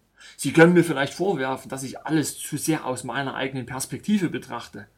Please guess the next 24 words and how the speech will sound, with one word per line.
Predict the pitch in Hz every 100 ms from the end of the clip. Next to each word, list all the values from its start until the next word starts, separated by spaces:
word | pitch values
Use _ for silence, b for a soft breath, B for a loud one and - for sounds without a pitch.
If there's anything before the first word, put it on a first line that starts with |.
| B B B
Möglicherweise | 131 135 131 123 113 139 139
haben | 127 127
Sie | 127 127
damit | 123 123 120
sogar | 131 123 143
recht. | 196 208 - _ B B B -
Dennoch, | 220 262 - - _ B B
ich | - 139 123
habe | 160 208 165
mich | 135 -
stets | - 202 226
um | 170 156
Objektivität | 165 165 - 156 156 - 156
bemüht. | - 147 156 123 - _ _ _ _ _ _ _
Dass | - 208 202
jedoch | 156 147 131
manche | 143 160 143
Leute | 139 139 131
die | 127 127
Wahrheit | 131 135 117
anscheinend | 131 123 - 131 127 120
nicht | 123 -
ertragen | - - 104 104 110
können, | - 247 247 131 196